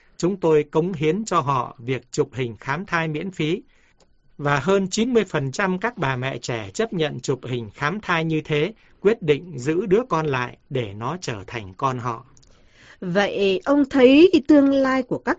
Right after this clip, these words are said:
Speaker 2: trung tâm săn sóc các bà mẹ chờ sinh con và tương lai của chính ông như thế nào ạ?
Speaker 1: Các trung tâm lớn mạnh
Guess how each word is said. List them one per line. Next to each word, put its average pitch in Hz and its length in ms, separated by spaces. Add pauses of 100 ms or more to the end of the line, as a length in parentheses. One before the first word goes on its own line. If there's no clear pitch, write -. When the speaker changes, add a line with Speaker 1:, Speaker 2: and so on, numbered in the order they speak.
Speaker 2:
trung 262 180
tâm 254 240
săn 254 220
sóc 294 240
các 311 180
bà 190 180
mẹ 160 220
chờ 165 260
sinh 240 240
con 240 360 (360)
và 160 480 (120)
tương 254 240
lai 247 220
của 220 140
chính 196 360
ông 240 300
như 262 140
thế 269 140
nào 240 240
ạ? 156 80 (340)
Speaker 1:
Các - 160
trung 196 260
tâm 175 220
lớn 175 280
mạnh 147 200